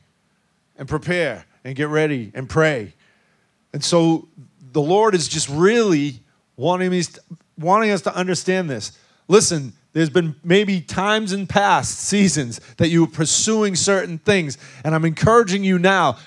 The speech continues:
to pursue those things again. Don't be sluggish, like the Bible said.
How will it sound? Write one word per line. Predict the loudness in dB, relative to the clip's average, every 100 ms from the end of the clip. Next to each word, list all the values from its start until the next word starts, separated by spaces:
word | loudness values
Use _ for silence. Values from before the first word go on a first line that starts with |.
| -4
to | -2
pursue | 0 -2 2 2
those | 4 4 2
things | 0 -2 0
again. | 0 2 2 -2 -10 -18 _ _ _ _ _ _ _ _ _ _ _ _ _ _ _ _ _
Don't | 2 4 4
be | 2 0
sluggish, | 2 2 4 4 4 0 0
like | 0 0
the | 0
Bible | 2 2 0 -2
said. | -6 -8 -10 -14